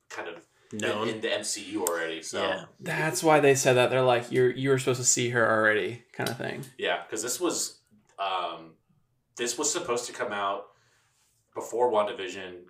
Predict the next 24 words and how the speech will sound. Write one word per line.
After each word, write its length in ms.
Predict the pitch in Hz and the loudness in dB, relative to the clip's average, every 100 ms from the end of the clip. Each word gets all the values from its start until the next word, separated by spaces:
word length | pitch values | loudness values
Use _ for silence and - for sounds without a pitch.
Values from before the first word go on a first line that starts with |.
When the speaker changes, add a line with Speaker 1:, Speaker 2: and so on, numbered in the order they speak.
| _ _ - | _ _ -6
Speaker 1:
and 380 | 101 117 107 107 104 | -4 -4 -8 -8 -4
after 300 | 92 101 87 | -2 -4 -8
Black 280 | 92 85 - | -6 -6 -6
Widow 320 | 80 - - _ _ - | -10 -10 -14 _ _ -16
originally, 400 | 98 87 90 73 76 | -14 -14 -14 -16 -14
with, 120 | 85 - _ _ | -16 -16 _ _
you 100 | 90 | -16
know, 80 | - | -14
before 280 | 82 - 90 | -14 -10 -8
everything 280 | 85 82 82 | -8 -10 -16
had 100 | 82 | -8
happened. 360 | 82 - 73 73 _ _ _ _ | -8 -8 -12 -20 _ _ _ _
Um, 320 | 82 78 76 196 | -8 -6 -6 -4
Speaker 3:
Oh, 40 | 139 | -4
wow. 320 | 117 117 - _ _ | -2 -4 -8 _ _
Speaker 1:
but 100 | 101 | -6
it 60 | 113 | -2
had 120 | 117 | -2
to 60 | 110 | -2
get 200 | 110 - | -6 -6
pushed 380 | 110 - - - - - _ | -6 -6 -8 -14 -20 -20 _
because 260 | 110 113 | -8 -6
of 80 | 110 | -2
that, 320 | 101 98 98 | 0 2 0